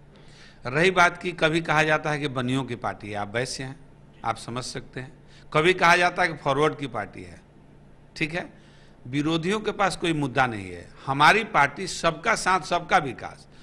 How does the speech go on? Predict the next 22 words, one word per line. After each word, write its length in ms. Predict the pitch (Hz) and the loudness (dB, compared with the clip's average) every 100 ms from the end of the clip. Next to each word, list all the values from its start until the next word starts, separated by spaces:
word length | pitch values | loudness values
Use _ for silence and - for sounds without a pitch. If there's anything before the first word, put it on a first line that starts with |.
| - - | -20 -12
सबको 500 | - 185 185 254 247 | 4 4 4 4 4
लेकर 340 | 208 - 151 | 4 2 -4
चलते 300 | 123 127 131 | -4 -6 -4
हैं, 60 | 135 | -2
यहाँ 400 | 147 165 202 - | 2 2 2 0
तक 120 | 214 | -6
कि 80 | 196 | -2
मैं 160 | 190 | 2
अल्पसंख्यक 640 | 190 165 - 170 170 247 240 | 2 0 -4 -4 0 0 2
को 100 | 202 | -2
भी 100 | 180 | 0
लेकर 280 | 175 165 | -2 -2
चलता 320 | 131 120 95 90 | -6 -12 -12 -14
हूँ। 200 | 85 - - - - - - | -16 -20 -20 -20 -20 -20 -8
हमारी 280 | 123 135 160 | 0 4 4
पार्टी 380 | 165 147 143 175 | 4 2 2 -4
जो 140 | 151 | -4
मुख्य 320 | 139 165 160 151 | -4 -6 -8 -6
धारा 320 | 127 135 147 | -4 -2 -2
में 200 | 143 117 | -6 -8
देश 240 | 143 151 | -10 -10
के 260 | - 147 | -10 -12